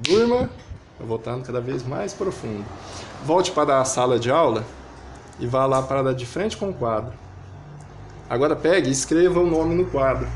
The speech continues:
Escreva o nome João.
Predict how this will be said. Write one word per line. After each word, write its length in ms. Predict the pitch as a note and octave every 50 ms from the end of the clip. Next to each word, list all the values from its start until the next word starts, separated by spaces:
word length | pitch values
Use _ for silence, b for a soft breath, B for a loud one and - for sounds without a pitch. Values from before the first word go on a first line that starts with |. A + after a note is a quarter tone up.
| - - - - - - - - - - - - -
Escreva 360 | - - B2 C#3+ D3+ D3+ D3+
o 40 | D3+
nome 600 | C#3+ C#3+ D3 D3 D3 D3+ D3+ D#3 D3+ D3+ D3+ D3 C#3+ D3 - - - - - - - - A1+ A#1 A1+ A#1 A#1 A1+ A1+ A1+ A1 A1+ A1+ - - - - - - - - - - - - A#2 C3 D3+
João. 280 | F3+ F#3+ E3+ D3 C3+